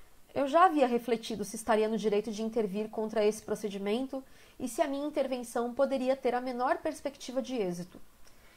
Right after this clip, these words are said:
Estava claro para mim nesse caso, a quem eu teria de me dirigir em primeiro lugar, ao comandante, evidentemente. O senhor tornou isso mais claro ainda, mas sem ter, porventura, consolidado a minha decisão, pelo contrário.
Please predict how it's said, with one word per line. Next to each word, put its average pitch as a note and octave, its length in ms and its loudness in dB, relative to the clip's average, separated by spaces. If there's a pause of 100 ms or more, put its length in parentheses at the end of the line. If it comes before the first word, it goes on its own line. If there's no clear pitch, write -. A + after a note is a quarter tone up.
(120)
Estava C#4+ 260 6
claro C#4 360 8
para A3+ 160 2
mim G#3 120 -2
nesse G3 240 -6
caso, F#3 420 -4 (380)
a A3 80 0
quem C4 220 -4
eu D4+ 100 -2
teria C4 280 0
de A#3+ 100 -6
me B3 100 -4
dirigir G#3+ 400 -2
em A#3 100 -2
primeiro A3+ 360 -2
lugar, A3 420 -2 (260)
ao G#3 120 4
comandante, G#3+ 600 2
evidentemente. F#3 840 -4 (600)
O A#3 60 -8
senhor D4 340 6
tornou C4 380 4
isso C#4 220 -4
mais C#4 280 -2
claro C4 240 4
ainda, A3+ 460 -2 (680)
mas A#3+ 240 2
sem D#4 260 -2
ter, C#4+ 240 6
porventura, A#3 640 0
consolidado A#3+ 800 2
a C4 60 2
minha A#3+ 280 -4
decisão, G#3+ 520 -4 (100)
pelo A3 200 0
contrário. G3 640 -2